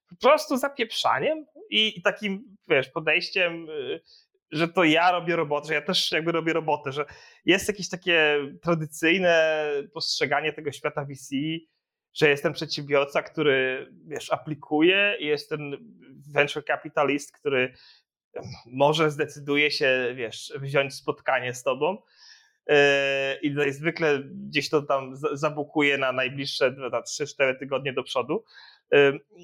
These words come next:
i, i, i wydaje mi się, że trochę, wiesz, wchodzimy w ten rynek i tak <laughs> rozwalamy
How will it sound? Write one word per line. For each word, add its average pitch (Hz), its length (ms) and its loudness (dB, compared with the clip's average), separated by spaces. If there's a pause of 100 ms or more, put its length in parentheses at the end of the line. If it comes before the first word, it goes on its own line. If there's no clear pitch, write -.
(280)
i, 170 320 4 (440)
i, 170 300 -4
i 160 140 -10 (100)
wydaje 175 260 2
mi 196 60 -2
się, 190 120 -4
że 175 140 -8
trochę, 175 440 2
wiesz, 147 220 -4
wchodzimy 170 760 0 (100)
w - 60 -20
ten 156 200 0
rynek 170 400 0
i 170 60 -18
tak 156 200 0 (880)
<laughs> 160 920 -2
rozwalamy 180 720 4